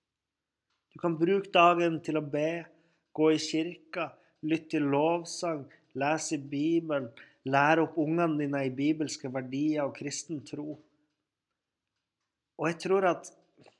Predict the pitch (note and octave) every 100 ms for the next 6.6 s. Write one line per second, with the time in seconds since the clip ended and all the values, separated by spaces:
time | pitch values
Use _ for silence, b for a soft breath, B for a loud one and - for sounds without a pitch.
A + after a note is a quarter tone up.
0 | _ b b b _ _ _ _ _ _
1 | D3 F3 F#3 D#3+ F3 - G3+ D#3 C3 D3
2 | F3 E3+ - D3+ D#3 F3+ D#3+ C3 - D3
3 | G3+ G#3+ A#2 b b b b _ - F3
4 | F#3 E3 C3+ D#3 - D3+ D3+ F3+ F#3+ D3
5 | C#3+ C3+ B2+ D3+ - - D#3 B2+ A#2+ D3
6 | G3 C#3+ - B2 A2+